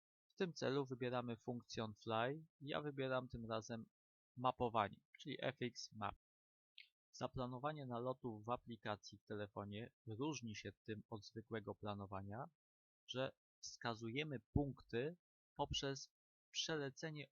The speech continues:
obszaru, który chcemy zmapować. Czyli na rogach naszego obszaru zaznaczamy mark i w ten sposób oznaczamy teren, który chcemy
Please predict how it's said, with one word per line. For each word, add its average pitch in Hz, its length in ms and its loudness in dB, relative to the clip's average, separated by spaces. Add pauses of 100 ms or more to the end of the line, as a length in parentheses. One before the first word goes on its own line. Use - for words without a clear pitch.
obszaru, 127 720 0 (360)
który 123 300 -4
chcemy 117 360 -2
zmapować. 110 720 -2
Czyli 117 320 -2
na 135 260 0
rogach 120 540 2 (960)
naszego 113 420 -6
obszaru 147 560 -2 (1000)
zaznaczamy 131 960 0
mark 165 420 0 (500)
i 214 280 -6 (440)
w - 40 -20
ten 160 180 0
sposób 135 500 -2 (320)
oznaczamy 131 760 0 (120)
teren, 123 500 0
który 151 300 -2
chcemy 117 520 -2